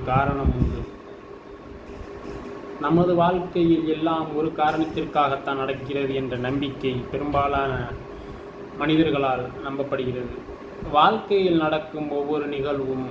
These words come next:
நேர்மறையாகவோ அல்லது எதிர்மறையாகவோ இருந்தாலும், அதன்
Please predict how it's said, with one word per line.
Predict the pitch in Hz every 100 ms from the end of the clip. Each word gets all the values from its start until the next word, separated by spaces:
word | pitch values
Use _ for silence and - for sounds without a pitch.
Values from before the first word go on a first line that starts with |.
| - -
நேர்மறையாகவோ | 143 170 175 160 151 147 139 139 139 135
அல்லது | 131 135 131 131
எதிர்மறையாகவோ | 131 151 160 151 143 143 139 131 135 135 131
இருந்தாலும், | 131 139 139 139 131 135 160
அதன் | 156 151 147